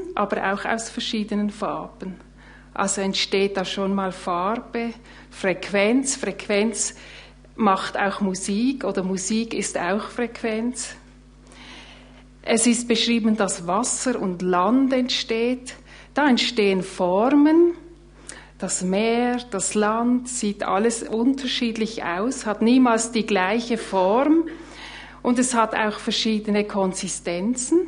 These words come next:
Wasser und Land ist nicht gleich. Es entstehen Pflanzen, Bäume, Bäume, die Früchte tragen, Samen, die etwas wachsen lassen. Also auch da, es entstehen wieder Farben, Formen.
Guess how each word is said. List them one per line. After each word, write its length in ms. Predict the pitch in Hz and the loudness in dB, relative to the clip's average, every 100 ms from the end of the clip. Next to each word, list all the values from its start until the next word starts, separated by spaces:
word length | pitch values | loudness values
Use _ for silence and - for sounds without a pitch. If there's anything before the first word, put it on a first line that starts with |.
| - | -2
Wasser 520 | - 165 196 - 240 226 | -2 -2 -2 -4 -2 -2
und 160 | 175 | -2
Land 440 | 175 180 269 294 294 | 0 2 4 4 2
ist 200 | - - | -4 -6
nicht 320 | 202 - - | -6 -8 -8
gleich. 720 | 220 190 226 269 294 - - - - - - - - - - - - - - - | -6 -4 -4 -4 -6 -12 -18 -20 -20 -20 -20 -20 -20 -20 -20 -20 -20 -20 -10 -2
Es 180 | 233 254 | 2 4
entstehen 480 | 240 - 226 214 | 2 2 2 2
Pflanzen, 1040 | 208 - 214 208 254 285 285 - 269 247 - | 0 -2 2 2 4 4 2 2 2 2 2
Bäume, 840 | 208 220 247 254 254 247 240 247 254 - - | 4 4 4 4 4 4 2 0 -4 -16 -4
Bäume, 380 | - 202 208 202 | 2 4 4 2
die 140 | 202 190 | 0 -4
Früchte 680 | - 269 269 - - 262 | 0 2 2 -2 -2 -4
tragen, 760 | - 233 214 208 214 226 226 226 - - - - - | 0 0 2 2 0 0 0 -2 -6 -18 -18 -18 -10
Samen, 1080 | - - 180 202 240 247 247 247 247 247 - - - - - - | -4 0 2 4 4 4 4 6 4 2 -4 -18 -20 -20 -20 -4
die 60 | 202 | -2
etwas 360 | 190 185 - 190 | 0 -4 -4 0
wachsen 540 | 185 240 - - 247 | 0 0 -2 0 2
lassen. 560 | 240 226 233 - 214 - | 2 0 -2 -4 -4 0
Also 240 | 196 208 | -2 0
auch 180 | 202 - | -2 -4
da, 380 | - 214 247 233 | -2 0 2 0
es 160 | 226 | -2
entstehen 560 | 214 208 - 196 190 185 | -2 -2 -2 -2 -2 -4
wieder 200 | 190 185 | -6 -8
Farben, 760 | - 196 180 202 233 226 220 | -8 -4 -2 -2 -2 -2 -4
Formen. 880 | 214 - 190 220 233 247 233 233 226 | -4 -2 0 0 0 0 0 0 -4